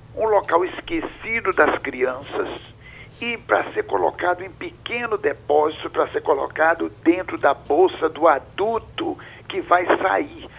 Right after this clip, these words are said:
porque ele dentro de casa não precisa tá passando álcool. É água e sabão, é mais barato e mais eficaz. O que a gente precisa é ter exatamente, ah, essa consciência,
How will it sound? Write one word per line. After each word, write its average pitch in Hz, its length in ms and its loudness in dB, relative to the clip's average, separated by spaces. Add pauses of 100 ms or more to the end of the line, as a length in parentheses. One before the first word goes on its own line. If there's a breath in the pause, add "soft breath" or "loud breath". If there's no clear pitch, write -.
(140 loud breath)
porque 165 240 4
ele 175 120 4
dentro 196 280 -2
de 160 120 -6
casa 180 240 2
não 190 100 -6
precisa 165 240 2
tá 160 120 4
passando 160 400 4
álcool. 151 500 6 (580 loud breath)
É 170 160 6
água 190 320 10
e - 140 6
sabão, 175 500 4 (320 loud breath)
é - 100 4
mais - 220 2
barato 170 520 4
e 185 60 0
mais 170 220 2
eficaz. 131 520 2 (1120 soft breath)
O - 100 0
que - 120 2
a 156 60 4
gente 156 240 0
precisa 180 760 0
é 156 140 6
ter 160 400 2
exatamente, 165 920 4 (260 loud breath)
ah, 151 260 6
essa 156 280 2
consciência, - 920 0